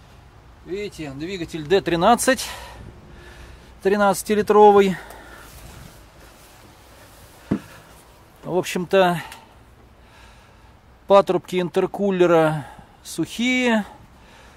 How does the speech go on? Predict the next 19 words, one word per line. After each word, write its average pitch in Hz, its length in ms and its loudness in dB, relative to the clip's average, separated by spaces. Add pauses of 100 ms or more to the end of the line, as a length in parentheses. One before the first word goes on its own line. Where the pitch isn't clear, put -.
(240)
подтеков 170 640 -2
нигде 165 400 0
я 160 120 2
не 151 160 -4
вижу. 208 560 -2 (100)
В - 180 -20
принципе, 180 840 -2 (1160)
все 180 340 -4
достаточно 160 1040 -4
хорошо. 165 560 -2
Но 131 160 -6
клапанная 170 560 -2
крышка 175 360 -8
такая 160 360 -4
уже 147 340 -4 (1160)
у 147 60 -12
него 165 440 -2 (1120)
мощная 160 840 -8
стала. 151 640 -6